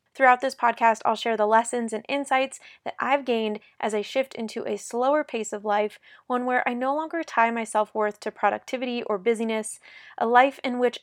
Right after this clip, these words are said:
I've chosen to navigate with intent, flow, mindfulness, and ease. I have a lot of deep life lessons, struggles, and triumphs to share with you. I'm here to tell it like it is with full vulnerability and heartfelt honesty.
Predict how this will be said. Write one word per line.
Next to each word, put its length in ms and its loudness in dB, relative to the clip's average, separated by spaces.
I've 220 2
chosen 600 -4
to 160 -8
navigate 500 -2
with 220 -10
intent, 480 -8
flow, 500 2
mindfulness, 720 -4
and 180 -6
ease. 540 -10
I 60 -6
have 200 -2
a 140 0
lot 540 6
of 180 -8
deep 260 -8
life 300 0
lessons, 540 -4
struggles, 480 0
and 140 -10
triumphs 460 -2
to 140 -10
share 200 0
with 160 -4
you. 200 -2
I'm 80 -8
here 180 0
to 80 -4
tell 220 2
it 100 0
like 200 0
it 80 -4
is 280 0
with 300 -6
full 400 0
vulnerability 760 2
and 120 -10
heartfelt 480 2
honesty. 560 -6